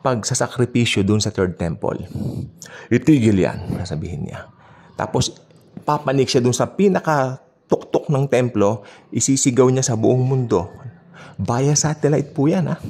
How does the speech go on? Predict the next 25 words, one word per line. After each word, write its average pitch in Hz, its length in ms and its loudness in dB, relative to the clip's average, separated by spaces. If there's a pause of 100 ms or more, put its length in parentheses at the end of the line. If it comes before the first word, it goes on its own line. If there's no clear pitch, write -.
Kasi 160 220 -2
high-tech 127 340 0
na 143 120 2
po 147 120 0
tayo, 277 320 0
eh. 101 160 -8 (320)
Di 104 80 4
ba? 180 240 0 (480)
High-tech 117 320 0
na 151 120 2
po 156 200 0
during 120 320 2
that 170 160 -2
time. 95 320 -6 (160)
No, 82 160 -8
siyempre. - 480 -2 (880)
Sasabihin 120 560 2
niya, 95 320 -2 (240)
"I 123 320 0
am 107 480 0 (160)
the 90 160 0
Lord 95 560 2
God." 80 480 -4 (800)
Sasabihin 123 560 2
niya, - 80 -4